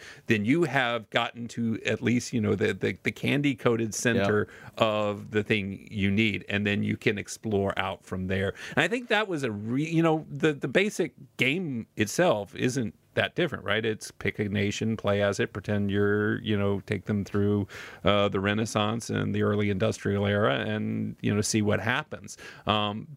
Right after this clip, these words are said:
Speaker 1: but it is the way it's interacting, the game is interacting with you, both in its interface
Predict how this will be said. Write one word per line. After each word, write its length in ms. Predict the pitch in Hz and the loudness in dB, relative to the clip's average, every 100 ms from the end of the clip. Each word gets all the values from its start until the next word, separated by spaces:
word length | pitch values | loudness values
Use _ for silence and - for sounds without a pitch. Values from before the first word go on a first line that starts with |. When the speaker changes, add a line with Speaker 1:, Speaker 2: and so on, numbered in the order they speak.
| - | -4
Speaker 1:
but 200 | - 151 | 2 2
it 140 | 151 147 | 2 -2
is 220 | 147 123 | -2 -2
the 80 | 139 | -2
way 260 | 113 127 | 2 2
it's 220 | 135 113 - | 2 -2 -4
interacting, 680 | 117 110 107 107 - 107 98 | -4 0 0 0 -4 -6 -4
the 60 | |
game 240 | 104 104 104 | -2 0 0
is 140 | 101 | 0
interacting 480 | 101 98 98 - 95 | 0 2 0 -2 -4
with 160 | 92 | -4
you, 100 | 95 | -2
both 260 | 90 98 98 | 0 0 0
in 140 | 98 | -2
its 220 | 101 101 147 | 0 0 2
interface 540 | 160 156 147 131 123 | 2 2 0 0 -2